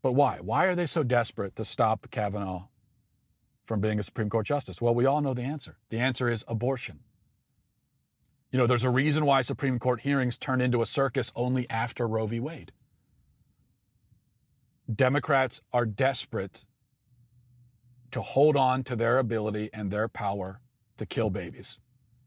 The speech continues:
They are owned by the abortion industry. They have sold their soul to the abortion industry. And, um, and liberals have this godlike power to kill babies, and they are desperate to hold on to it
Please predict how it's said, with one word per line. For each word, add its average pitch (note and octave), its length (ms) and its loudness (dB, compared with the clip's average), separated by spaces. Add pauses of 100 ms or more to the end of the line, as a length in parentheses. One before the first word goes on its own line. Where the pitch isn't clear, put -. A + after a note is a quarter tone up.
(120)
They A#2+ 140 4
are A2+ 180 2
owned C3 380 2
by C3+ 160 4
the C3 100 0
abortion B2 400 0
industry. G#2 580 -4 (260)
They G2+ 60 -6
have G2 120 -4
sold B2+ 320 2
their C3+ 100 0
soul B2 300 2
to B2 100 -4
the A#2 120 0
abortion G#2+ 380 0
industry. F#2 520 -8 (1000)
And, A2+ 360 0
um, G#2 340 0 (140)
and A2 300 -4 (200)
liberals B2 540 2
have A2+ 340 -2
this A2 220 -2
godlike B2 680 0
power A2+ 380 2
to G#2+ 80 -4
kill A#2+ 240 -2
babies, G2+ 400 -2
and G#2+ 80 -8
they G2 40 -6
are F#2 100 -6
desperate G#2 420 -6
to A2 80 -10
hold A2 180 -4
on G2 200 -4
to F#2+ 160 -8
it F#2 100 -10